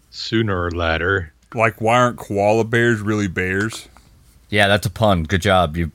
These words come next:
Speaker 2: Because
Speaker 3: you
Speaker 2: they don't have the qualifications.
Speaker 3: That's not a, no.
Speaker 2: It is, though. It's a pun. Bad
Speaker 1: I
Speaker 2: one.
Speaker 1: call my, I call my dog Cantaloupe because she's a melancholy.
Speaker 3: I'm not doing it.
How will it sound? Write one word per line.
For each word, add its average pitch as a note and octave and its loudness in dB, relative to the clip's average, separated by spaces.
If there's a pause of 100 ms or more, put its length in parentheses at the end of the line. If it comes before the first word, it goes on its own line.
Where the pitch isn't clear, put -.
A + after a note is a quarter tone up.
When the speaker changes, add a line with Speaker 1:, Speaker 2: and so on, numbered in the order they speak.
(120)
Speaker 2:
Because A2+ -2
Speaker 3:
you G#2+ 0
Speaker 2:
they G#2+ -2
don't F#2+ -10
have G#2+ -2
the G2+ -6
qualifications. G#2 -4 (260)
Speaker 3:
That's - -4 (400)
not F#2 2
a, E2+ -8 (800)
no. E2+ 4 (100)
Speaker 2:
It G2+ 2
is, E2+ 0
though. A#1+ -14
It's - -14
a - -20
pun. D#2 -10 (600)
Bad D#3+ 0
Speaker 1:
I A2+ -8
Speaker 2:
one. C3 -6
Speaker 1:
call A2 0
my, G#2 0 (880)
I D3 2
call A#2+ 0
my A2 0
dog G#2+ -4
Cantaloupe G#2+ -6 (140)
because G#2 -6
she's B2 2
a F#2 -2
melancholy. F2 0 (2000)
Speaker 3:
I'm B2 -2
not A2+ 0
doing G#2+ 2
it. E2+ -4